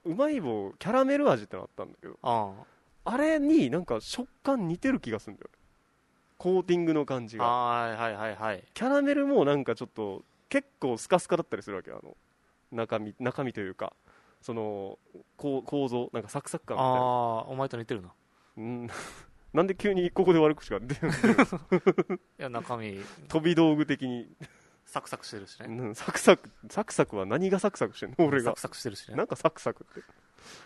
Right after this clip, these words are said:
Speaker 1: なんだろうな。
Speaker 2: いや、でも、
Speaker 1: うん。
Speaker 2: うん、まあそうだね、多分。
Speaker 1: うん、なんか似てた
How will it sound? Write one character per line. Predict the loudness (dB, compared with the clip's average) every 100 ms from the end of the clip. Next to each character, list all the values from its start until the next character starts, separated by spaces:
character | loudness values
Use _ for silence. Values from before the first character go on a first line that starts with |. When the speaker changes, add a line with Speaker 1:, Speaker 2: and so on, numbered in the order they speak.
| -20 _ _ -4
Speaker 1:
な | -4
ん | 0
だ | -2
ろ | -4 -10
う |
な。 | -16
Speaker 2:
い | -16 -4
や、 | -2
で | 0
も、 | -2 -4 -6 -14 _ _ _ _ _ _ _ -8 -4
Speaker 1:
う |
ん。 | -4 -6 -12 _ _ _ _ _ _
Speaker 2:
う | -8
ん、 | -6 -6
ま |
あ | -8
そ | -8 -8
う |
だ | -8 -8
ね、 | -10 -10
多 | -10
分。 | -8
Speaker 1:
う | -6
ん、 | -8 -8 -10
な |
ん | -8
か | -4
似 | -4 -2
て | 0 0
た | -2 -6